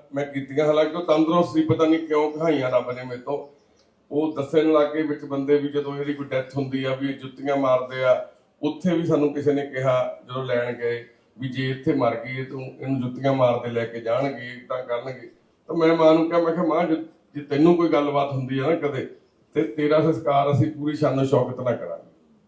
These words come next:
ਤੇ ਉਹ ਅਸੀਂ ਇੱਥੇ ਉਸੇ ਤਰੀਕੇ ਨਾਲ ਉਹਦਾ ਸੰਸਕਾਰ ਵੀ ਕੀਤਾ, ਮਾਤਾ ਜੀ ਦਾ ਪੂਰਾ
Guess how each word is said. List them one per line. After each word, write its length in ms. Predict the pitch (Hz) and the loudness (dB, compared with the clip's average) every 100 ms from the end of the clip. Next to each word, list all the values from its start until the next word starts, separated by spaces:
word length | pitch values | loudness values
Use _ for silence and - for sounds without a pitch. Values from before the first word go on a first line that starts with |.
| _ _ _ _ _ _ - - | _ _ _ _ _ _ -12 -6
ਤੇ 60 | |
ਉਹ 240 | 131 151 151 | 0 4 4
ਅਸੀਂ 220 | 147 143 | 4 2
ਇੱਥੇ 460 | 143 147 120 - - _ | 2 2 2 -6 -14 _
ਉਸੇ 220 | 123 127 | -6 -2
ਤਰੀਕੇ 340 | 131 127 127 123 | -2 -2 -4 -2
ਨਾਲ 160 | 120 | 0
ਉਹਦਾ 160 | 123 131 | 0 -2
ਸੰਸਕਾਰ 500 | 123 113 101 101 101 | -4 -6 -4 -4 -4
ਵੀ 100 | 123 | -6
ਕੀਤਾ, 340 | 117 117 117 | -8 -6 -4
ਮਾਤਾ 340 | 113 110 110 110 | -2 -2 -2 -4
ਜੀ 100 | 107 | -6
ਦਾ 120 | 113 | -10
ਪੂਰਾ 540 | 110 117 113 110 113 | -10 -8 -4 -4 -6